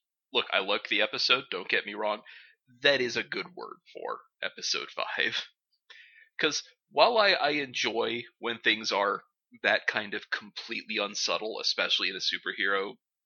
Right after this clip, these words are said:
genre show, 'cause superheroes are not meant for subtlety. It's just, it's not in the makeup of the genre. But at the same time, it,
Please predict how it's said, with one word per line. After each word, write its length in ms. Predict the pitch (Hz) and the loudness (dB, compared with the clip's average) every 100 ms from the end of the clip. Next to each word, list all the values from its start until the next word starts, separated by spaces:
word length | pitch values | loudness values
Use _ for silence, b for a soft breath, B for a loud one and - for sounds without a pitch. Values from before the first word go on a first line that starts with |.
| _ - | _ -10
genre 440 | 107 101 104 104 | 2 4 4 0
show, 380 | 101 - 104 117 | 0 4 4 2
'cause 380 | - - 76 - B B B B _ _ | -2 -2 -2 -6 B B B B _ _
superheroes 580 | - 240 214 131 113 101 | -6 -6 -4 0 2 2
are 100 | 98 | 0
not 160 | 92 64 - | 0 -2 -2
meant 220 | 90 - | -4 -4
for 240 | - 57 - _ - | -6 -12 -14 _ -10
subtlety. 580 | - - - - - - _ _ | -4 -4 -6 -14 -14 -16 _ _
It's 160 | - - | -12 -8
just, 180 | - - - | -8 -8 -8
it's 200 | 104 107 | -8 -6
not 300 | 92 85 - _ _ _ _ _ | -6 -4 -6 _ _ _ _ _
in 160 | 95 92 | -10 -10
the 60 | |
makeup 380 | 73 76 - - | -12 -12 -10 -10
of 100 | - - | -8 -10
the 80 | 76 | -4
genre. 420 | - 76 - - - _ b b _ _ | -2 -2 -4 -14 -18 _ b b _ _
But 140 | 180 | 2
at 60 | 170 | 2
the 60 | 147 | 2
same 260 | 156 131 | 4 4
time, 340 | 117 113 104 101 | 2 0 2 0
it, 160 | - | -4